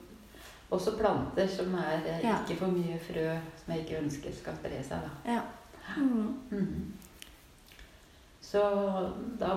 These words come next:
Speaker 1: blir det jo, jeg har brukt en del, eh, jeg begynte å bruke av de som har stått her, de hadde vel stått her i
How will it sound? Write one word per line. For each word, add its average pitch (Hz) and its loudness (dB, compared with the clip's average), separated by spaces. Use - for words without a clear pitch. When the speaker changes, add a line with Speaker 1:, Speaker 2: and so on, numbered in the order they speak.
Speaker 1:
blir 156 -2
det 185 2
jo, 220 2
jeg 190 0
har 185 2
brukt 202 2
en 208 0
del, 180 2
eh, 180 -4
jeg 170 -4
begynte 180 -2
å 185 -2
bruke 170 -2
av 170 -4
de 160 -6
som 165 -4
har - -6
stått - -4
her, 160 -2
de 170 -4
hadde 165 -6
vel 160 -6
stått 160 -8
her 160 -6
i 165 -6